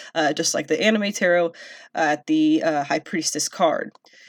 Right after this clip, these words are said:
And we'll wrap up that segment with what our deck of the month is, which, spoiler alert, it is the Pagan Cats Tarot. So I'll talk a little bit about that one because I love cats.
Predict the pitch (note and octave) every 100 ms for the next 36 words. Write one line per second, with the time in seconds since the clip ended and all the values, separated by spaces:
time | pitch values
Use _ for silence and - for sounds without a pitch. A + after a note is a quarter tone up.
0 | - - G3 F3+ F3+ F3 D#3+ F3 F3+ E3+
1 | - D#3 - E3+ D3+ D#3 - E3+ E3 E3+
2 | E3 D#3+ E3 F3 D4+ C#4+ - B3+ B3+ A#3+
3 | A#3+ A#3+ A#3+ A#3+ A#3 A3+ F3 - - A#3
4 | A3+ A3+ A3 A3 G#3+ - F#3+ G#3 E3+ G3+
5 | - - F#3+ F3+ F#3 F3+ - F#3 F#3 -
6 | G#3 F3 F3+ E3 F3 - - - E3+ D3
7 | D#3 - D#3+ E3 D#3 D3+ D3 D#3 - D#3
8 | D3+ D#3 D3+ D3+ D#3+ - B3+ A#3 E3 F3
9 | - - - A3 G3 - - -